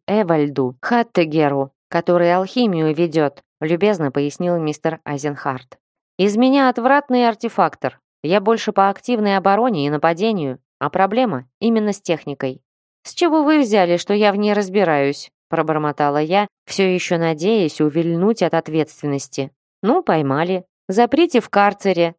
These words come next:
и отстаньте. Зачем сразу припахивать-то? У вашего дяди же лавка», не скрывая сарказма, парировал ректор. «Эвальд был впечатлён тем, как вы лихо обошлись с дистиллятором. Сказал, сам бы лучше не сделал».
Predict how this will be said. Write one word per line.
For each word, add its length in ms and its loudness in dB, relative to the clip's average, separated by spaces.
и 60 0
отстаньте. 760 0
Зачем 380 0
сразу 340 0
припахивать-то? 920 0
У 80 -2
вашего 520 2
дяди 380 2
же 380 0
лавка», 640 -2
не 180 -2
скрывая 500 -2
сарказма, 680 0
парировал 580 -2
ректор. 480 -6
«Эвальд 500 0
был 220 0
впечатлён 800 0
тем, 420 -2
как 240 -2
вы 200 2
лихо 480 0
обошлись 720 -2
с 100 -6
дистиллятором. 880 0
Сказал, 560 -2
сам 360 0
бы 80 2
лучше 380 0
не 160 0
сделал». 640 -2